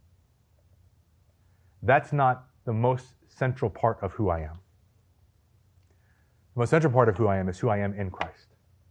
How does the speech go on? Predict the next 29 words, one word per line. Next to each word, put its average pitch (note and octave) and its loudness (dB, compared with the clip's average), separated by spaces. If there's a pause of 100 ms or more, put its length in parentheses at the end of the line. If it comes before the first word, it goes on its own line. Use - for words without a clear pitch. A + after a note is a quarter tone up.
(1300)
And A2 -2
that C#3 4
will C3+ 0
only C3 0
be G#2+ -2
fully B2+ 0
evident G#2 0
and F#2+ -6
clear F2 -4 (440)
when G#2 0
that G#2 2 (260)
remaining A#2 2
part G#2+ 2
of G2+ 2
who A#2 2
I G2 4
was F#2+ 0 (680)
is G#2+ -4
removed. F#2 -4 (1300)
I'm A2+ 0
a G2+ 0
new C#3 4
man. G2 0 (1800)
And B2 2
yes, C#3 4
there C3+ 2
is C3 -2
still C3+ 0
that B2 0